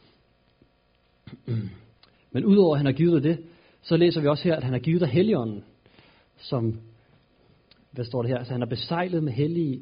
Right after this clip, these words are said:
med forjættelsens hellige ånd, som er pantet på vor arv. Og så derudover, så har vi også fået del i arven, skriver han. Og, øhm, om Helligånden, så skriver Bibelen, at det er Guds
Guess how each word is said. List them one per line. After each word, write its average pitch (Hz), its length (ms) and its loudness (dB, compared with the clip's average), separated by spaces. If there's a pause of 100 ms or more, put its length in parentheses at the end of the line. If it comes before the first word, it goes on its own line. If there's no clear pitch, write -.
med 120 260 -4
forjættelsens 139 580 -2
hellige 143 420 -4
ånd, 123 160 -6
som 117 200 -12
er 110 60 -8
pantet 135 360 -10
på - 120 -14
vor 110 100 -10
arv. 117 240 -10 (760)
Og 110 300 -4
så 139 280 -8
derudover, 147 380 0
så 135 100 -10
har 135 60 -6
vi 131 60 -6
også 131 200 -8
fået 123 240 -6
del 156 200 -2
i 143 160 -6
arven, 156 280 -8
skriver 107 280 -12
han. 98 180 -14 (1400)
Og, 110 320 -2
øhm, 104 260 -6 (1000)
om 127 100 -2
Helligånden, 147 480 2
så 151 100 -12
skriver 170 280 2
Bibelen, 147 500 -4 (300)
at 117 160 -8
det 135 100 2
er 120 60 -2
Guds 175 380 -2